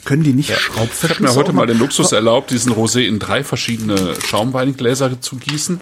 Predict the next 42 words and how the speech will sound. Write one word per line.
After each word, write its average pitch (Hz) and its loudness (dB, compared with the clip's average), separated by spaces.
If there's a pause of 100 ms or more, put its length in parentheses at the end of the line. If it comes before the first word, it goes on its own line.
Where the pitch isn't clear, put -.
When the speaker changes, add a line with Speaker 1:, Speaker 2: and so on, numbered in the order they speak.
Speaker 1:
Aha. 110 2
Speaker 2:
Und - -2
tatsächlich 120 0
riechen 123 2
die 110 0
ja 104 2
völlig - -2
<laughs> - -20
unterschiedlich 139 -2
in 110 -6
den 101 -2
Gläsern. 120 2 (220)
Speaker 1:
Ach, 113 -6
Speaker 2:
Das 107 -2
ist 104 0
Speaker 1:
du - 0
Speaker 2:
schon 104 2 (140)
krass, - -2 (260)
ja. 90 -6 (600)
Speaker 1:
Ich - -4
hab 160 -2
auch, 127 0
äh, 113 4
hier 117 2
meine 113 2
Arbeitsecke 156 0
im 127 2
Wohnzimmer 151 2
vom 135 0
einen, 143 2
einen, 139 0
von 135 -4
der 127 0
einen 143 2
Ecke 151 -4
des 139 -4
Raumes 139 0
in 123 0
die 127 0
andere 156 0
gebrach-, 107 -6
gemacht. 117 -2